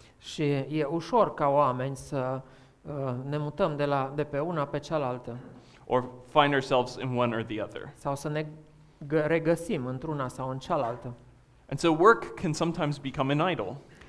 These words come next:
Speaker 1: Așa că munca, lucrul, uneori poate deveni un idol.
Speaker 2: And maybe some of us agree with this.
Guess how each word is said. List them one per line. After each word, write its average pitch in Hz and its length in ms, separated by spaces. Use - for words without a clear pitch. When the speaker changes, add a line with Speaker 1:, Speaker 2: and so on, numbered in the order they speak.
Speaker 1:
Așa 214 280
că 196 420
munca, 175 840
lucrul, 160 580
uneori 175 360
poate 170 260
deveni 165 360
un 156 160
idol. 190 460
Speaker 2:
And 143 120
maybe 160 200
some 175 240
of 165 100
us 160 460
agree 151 240
with 147 240
this. - 380